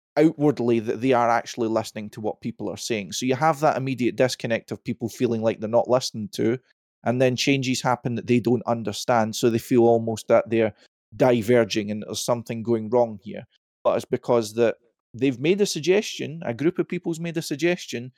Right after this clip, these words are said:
and Nadeo's not came back to them or not, if it's been a particularly big issue, and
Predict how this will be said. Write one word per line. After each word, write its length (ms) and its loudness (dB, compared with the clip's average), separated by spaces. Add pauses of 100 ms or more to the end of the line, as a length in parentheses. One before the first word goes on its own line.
(200)
and 180 -4
Nadeo's 460 2
not 220 0
came 180 -6
back 300 0
to 220 0
them 260 0
or 120 2
not, 240 0 (440)
if 160 0
it's 100 0
been 180 -2
a 60 0
particularly 540 0
big 220 2
issue, 320 0
and 140 -6